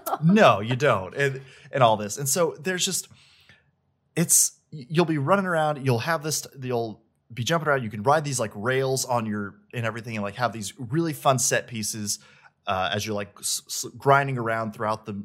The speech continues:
Speaker 2: levels and the maps. You're using, in this one, you have the ability to,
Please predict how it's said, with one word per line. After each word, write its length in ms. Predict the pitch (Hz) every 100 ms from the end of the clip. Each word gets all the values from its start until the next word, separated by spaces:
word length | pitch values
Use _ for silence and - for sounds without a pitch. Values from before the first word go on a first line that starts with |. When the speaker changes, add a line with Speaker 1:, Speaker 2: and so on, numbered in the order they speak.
| -
Speaker 2:
levels 380 | 107 101 104 101
and 80 |
the 60 | 92
maps. 440 | 98 113 110 -
You're 240 | 107 98 87 _ _
using, 540 | 95 104 117 147 139
in 120 | 113 107
this 240 | 180 -
one, 220 | 156 143 - -
you 100 | 117
have 140 | 120 113
the 80 | 117
ability 320 | 123 120 117
to, 420 | 120 107 98